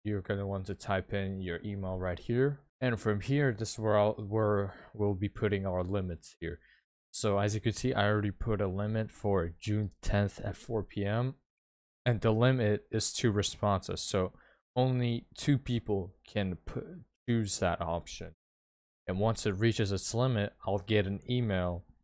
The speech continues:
and the option itself will disappear. So let's test it out right here. So the limit is two.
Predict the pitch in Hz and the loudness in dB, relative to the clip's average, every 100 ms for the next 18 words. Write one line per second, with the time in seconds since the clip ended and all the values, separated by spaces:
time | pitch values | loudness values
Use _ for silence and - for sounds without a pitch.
0 | - 98 98 95 92 92 - - - 107 | -2 2 4 4 0 -2 -4 -8 0 4
1 | 104 104 - 107 98 - 113 104 92 92 | 6 4 0 -4 -4 -2 2 2 2 -2
2 | 82 95 - 78 - 92 80 - _ _ | 0 -4 -4 -6 -4 -2 -2 -6 _ _
3 | _ _ _ _ _ _ _ - 117 113 | _ _ _ _ _ _ _ -2 2 2
4 | - - 120 - 113 107 101 98 98 92 | 2 0 0 2 2 4 4 2 0 -2
5 | 85 - 101 101 101 120 135 127 - - | -2 -4 -2 0 0 2 2 0 -2 -4
6 | - - - 120 92 | -4 -4 0 2 0